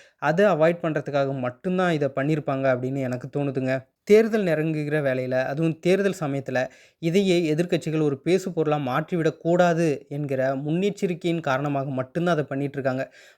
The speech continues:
மத்தபடி இது வந்து ஒரு just prestige issue மட்டும்தான் திமுகவுக்கு. அதாவது பி ஜே பி நீங்க உள்ள அனுப்புனா நாங்க வந்து வெளியெடுப்போங்கிற prestige issue மட்டும்தானே ஒழிய, தேர்தலில் வெற்றி பெறுவதற்கு கண்டிப்பா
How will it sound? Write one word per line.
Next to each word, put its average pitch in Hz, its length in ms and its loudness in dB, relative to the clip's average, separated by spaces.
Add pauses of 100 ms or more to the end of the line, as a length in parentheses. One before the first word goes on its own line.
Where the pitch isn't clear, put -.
மத்தபடி 190 360 2
இது 185 180 0
வந்து 165 240 0
ஒரு 147 460 -2
just 160 280 -4 (160)
prestige 165 480 -6
issue 156 280 -2
மட்டும்தான் 143 580 -2
திமுகவுக்கு. 147 540 -2 (320)
அதாவது 170 320 2 (400)
பி 175 140 0
ஜே 190 180 2
பி 214 180 -4
நீங்க 175 220 0
உள்ள 147 260 0
அனுப்புனா 170 340 -4
நாங்க 185 200 0
வந்து 156 160 0
வெளியெடுப்போங்கிற 160 880 0
prestige 180 420 -4
issue 170 220 -4
மட்டும்தானே 156 500 -2
ஒழிய, 127 380 0 (360)
தேர்தலில் 202 640 2
வெற்றி 160 260 -6
பெறுவதற்கு 151 460 -4
கண்டிப்பா 170 560 0